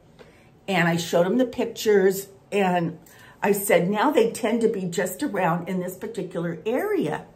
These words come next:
I have a, I have a philosophy why they're just in that area. So anyway, he sprayed specifically for what he thought those might be.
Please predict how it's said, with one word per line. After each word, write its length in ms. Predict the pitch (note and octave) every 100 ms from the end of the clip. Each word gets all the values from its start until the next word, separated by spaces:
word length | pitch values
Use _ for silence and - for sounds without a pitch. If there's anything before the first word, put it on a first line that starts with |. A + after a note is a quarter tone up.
| _ _ _ - _ _ _ _ _ _ _ _ -
I 80 | F#3+
have 260 | G#3+ F#3
a, 180 | A3 - F#3
I 80 |
have 300 | F#3 E3 E3+
a 260 | A3 G3+ E3 - - -
philosophy 720 | - A3 G3 F3 F3 G3 -
why 360 | E3+ D#3 D#3+ E3+
they're 200 | E3+ E3+
just 320 | - D3 -
in 80 | E3+
that 200 | E3 D#3+
area. 480 | D#3 D#3 D3+ - - -
So 180 | G3 F#3
anyway, 460 | G3+ A3 F#3 D3+
he 160 | D#3 F#3+
sprayed 480 | - - G3 F#3 E3+
specifically 1000 | - - E3+ - D4+ D#4 F#4 - F3 D#3+
for 180 | -
what 240 | F3+ F3+ F3+
he 120 | -
thought 480 | - F#3 F#3 F3 E3
those 260 | D3 D3+
might 340 | E3 E3 D3+ -
be. 380 | F#3 D#3+ -